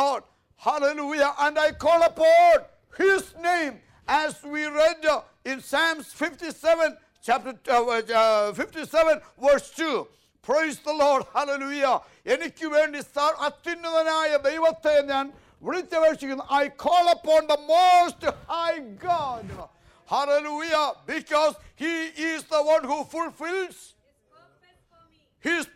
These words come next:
purpose for me. He is the one who fulfills the, His purpose.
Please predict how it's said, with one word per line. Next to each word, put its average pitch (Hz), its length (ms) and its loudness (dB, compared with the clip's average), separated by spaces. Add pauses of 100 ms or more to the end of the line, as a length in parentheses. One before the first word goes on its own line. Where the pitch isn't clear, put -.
(140)
purpose 311 440 0 (120)
for 269 140 0 (180)
me. 240 100 -12 (380)
He 359 160 -4 (160)
is 320 80 -8 (120)
the 302 80 0
one 359 400 2
who 302 80 -2 (160)
fulfills 359 580 -8 (920)
the, 208 120 -4 (160)
His 349 180 -4
purpose. 302 520 -2